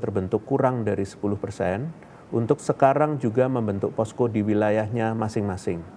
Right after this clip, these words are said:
Jangan sampai menyesal dan terlambat membentuk posko baru di saat kasus sudah mulai naik.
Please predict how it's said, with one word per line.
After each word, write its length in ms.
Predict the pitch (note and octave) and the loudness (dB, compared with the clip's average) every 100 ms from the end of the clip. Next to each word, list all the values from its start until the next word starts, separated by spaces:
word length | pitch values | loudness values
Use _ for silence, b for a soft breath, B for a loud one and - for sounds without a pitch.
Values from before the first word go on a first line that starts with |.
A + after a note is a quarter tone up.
| - - B B B - | -20 -20 B B B 2
Jangan 400 | A2+ A#2 C#3 D#3+ | 2 4 2 0
sampai 400 | C#3+ C3 B2+ C3+ | 0 -2 2 2
menyesal 560 | C3 B2 A2+ A2 A2 C#3 - | 2 0 0 2 0 -2 -8
dan 240 | A#2 B2 C3+ | 0 0 2
terlambat 480 | C#3 C3 C3 C3+ C3+ | 4 4 4 2 0
membentuk 400 | B2+ G#2+ G#2 - | -2 0 0 -2
posko 320 | A2+ - B2 | -4 0 0
baru 400 | G#2 F#2 A#2+ F#3 B B B - | 2 2 0 -2 B B B -4
di 80 | G#2 | 2
saat 320 | C3 C#3 - | 4 2 0
kasus 320 | B2 C#3+ B2+ | 0 0 0
sudah 240 | B2 A2 | 0 2
mulai 480 | A2+ A2+ A2 G#2 G#2+ | 0 0 0 0 0
naik. 320 | G#2 F#2+ F2 | 0 0 -2